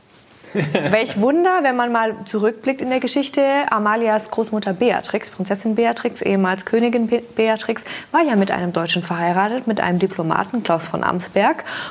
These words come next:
Speaker 2: Und da hat sie vielleicht so ein bisschen Blut geleckt und dachte sich, die Deutschen, mein Großvater, der war immer so ein Gentleman. So einen Partner wünsche ich mir vielleicht auch mal.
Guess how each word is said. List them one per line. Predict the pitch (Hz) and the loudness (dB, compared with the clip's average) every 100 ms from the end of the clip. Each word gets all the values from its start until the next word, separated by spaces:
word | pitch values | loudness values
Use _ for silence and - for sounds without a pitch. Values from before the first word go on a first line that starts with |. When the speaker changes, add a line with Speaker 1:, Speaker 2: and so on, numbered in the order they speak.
| - | -2
Speaker 2:
Und | 202 | 0
da | 196 | 2
hat | 240 - | 0 0
sie | 247 | 0
vielleicht | - 233 226 226 | 0 0 0 0
so | 233 | 0
ein | 226 | 2
bisschen | 214 220 214 214 - | 2 2 0 -2 -6
Blut | 214 254 302 | 2 2 2
geleckt | - 247 247 | 2 0 0
und | 226 | 0
dachte | 214 - 226 | 0 0 0
sich, | 220 208 - - - | 0 -2 -6 -16 -4
die | 202 | 2
Deutschen, | 220 226 226 214 | 4 4 2 2
mein | 196 | 2
Großvater, | 196 262 254 208 202 | 4 2 2 -2 -2
der | 190 185 | 0 2
war | 196 | 2
immer | 190 180 | 0 -2
so | 175 | -2
ein | - | -2
Gentleman. | - 214 208 214 196 196 196 - - - - - | -2 -2 0 2 4 4 2 -4 -18 -20 -20 -10
So | - 233 | 0 2
einen | 202 196 | 2 0
Partner | 196 196 190 180 | 0 0 -2 -2
wünsche | 185 | -2
ich | 185 | -4
mir | - - | -6 -4
vielleicht | 160 160 - | -2 -2 -2
auch | - - - | 0 0 0
mal. | 269 | 2